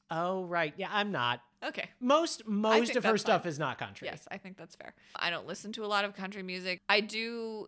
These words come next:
Speaker 2: enjoy sort of the, like, niche-y flavors that come in country, and then their influence on rock and roll and pop songs.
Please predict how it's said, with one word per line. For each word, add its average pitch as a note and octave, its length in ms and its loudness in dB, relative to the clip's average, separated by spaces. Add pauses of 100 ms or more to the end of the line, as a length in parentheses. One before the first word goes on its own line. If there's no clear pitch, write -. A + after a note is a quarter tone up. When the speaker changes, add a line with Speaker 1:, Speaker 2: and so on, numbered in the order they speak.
Speaker 2:
enjoy F#3+ 1000 0 (140)
sort - 460 -6
of F#3 200 -8
the, G3+ 160 -6
like, E3 480 -4
niche-y F#3+ 840 -4
flavors A3 880 -2
that - 240 0
come C#4 240 -4 (220)
in B3+ 140 -4
country, C#4 680 -4
and G3 200 -6
then F#3 320 -4
their F3+ 220 0
influence G3+ 1000 -8
on G#3 300 -2
rock G3+ 300 -2
and G3 160 -10
roll G3 300 -2
and G#3+ 200 -10
pop A#3 280 -4
songs. B3 580 -6